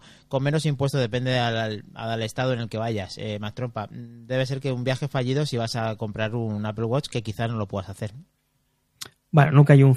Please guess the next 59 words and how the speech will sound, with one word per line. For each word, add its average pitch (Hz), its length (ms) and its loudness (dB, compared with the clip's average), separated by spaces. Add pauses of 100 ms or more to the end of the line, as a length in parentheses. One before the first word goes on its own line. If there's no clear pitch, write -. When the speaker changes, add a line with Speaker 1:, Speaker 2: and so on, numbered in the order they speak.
(140)
Speaker 2:
un 131 280 2
viaje 131 320 4
fallido 127 340 4
a 117 40 0
Estados 117 320 -6
Unidos. 117 360 -10 (180)
También 117 240 -4
te 139 60 -6
Speaker 1:
También 127 220 -2
Speaker 2:
digo. 107 40 -2
Speaker 1:
es 95 160 -8
verdad. 98 160 -8 (280)
Disfruta 143 400 4
de 180 80 12
todo 143 120 8
el 139 60 4
entorno 147 420 2
y 139 100 0
no 139 100 0
solamente 135 380 -2
un 127 60 0
producto 117 360 0
Apple 113 240 -2
en 110 100 -6
tu 117 100 -4
vida 123 180 0
va 117 60 2
a 110 40 -2
mejorar 110 360 -2
demasiado, 143 560 0
puedes 127 240 -4
comprarlo 113 320 -4
en 113 60 -4
España 156 440 0
y 113 380 0
fíjate, 123 420 -4 (220)
ahora 131 180 2
somos 147 280 0
privilegiados 131 760 0
en 123 80 -6
España. 151 320 -2
Tienen 190 340 2
una 180 240 0
cosa, 170 320 0 (160)
nosotros 160 220 0
vamos 202 100 6
a 190 60 4
tener 202 100 2
una 190 140 0
cosa 185 260 -2
que 180 80 -2
ellos 147 180 -2
no 101 120 -8
van 92 100 -10
a 87 60 -12
poder 87 240 -10
tener. 85 260 -20 (880)
¿Qué 147 100 -2
pasa? 135 260 -4